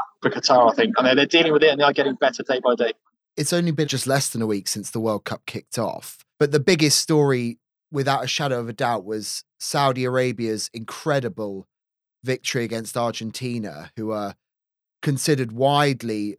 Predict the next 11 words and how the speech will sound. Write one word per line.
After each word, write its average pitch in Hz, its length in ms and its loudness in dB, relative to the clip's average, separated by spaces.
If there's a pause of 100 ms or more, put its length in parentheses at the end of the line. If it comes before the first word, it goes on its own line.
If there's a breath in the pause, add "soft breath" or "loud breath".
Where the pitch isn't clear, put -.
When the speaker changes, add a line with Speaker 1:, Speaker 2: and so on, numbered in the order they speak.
Speaker 2:
as 113 160 -10
one 123 160 -2
of 110 140 -6
the, 107 240 -6
one 120 180 -4
of 113 80 -6
the 110 80 -8
favourites 123 600 -4
for 120 100 -12
the 107 100 -10
tournament. 92 800 -10